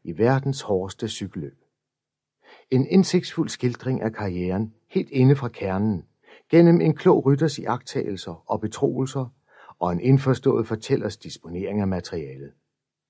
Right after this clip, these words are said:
Som læser har man fornemmelsen af at blive inviteret ind i den professionelle cykelsports værksted.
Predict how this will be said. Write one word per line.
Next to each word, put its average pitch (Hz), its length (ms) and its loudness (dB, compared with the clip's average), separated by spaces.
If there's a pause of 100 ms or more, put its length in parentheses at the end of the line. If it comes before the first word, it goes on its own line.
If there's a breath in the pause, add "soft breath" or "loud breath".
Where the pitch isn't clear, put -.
(440 soft breath)
Som 98 180 -6
læser 170 360 6
har 135 200 0
man 156 160 2
fornemmelsen 123 540 -2
af 113 100 0
at 120 180 0
blive 120 200 -6 (260 loud breath)
inviteret 113 520 0
ind 143 240 -2
i 139 60 0
den 117 240 -2
professionelle 98 720 -6
cykelsports 87 800 -10
værksted. - 420 -18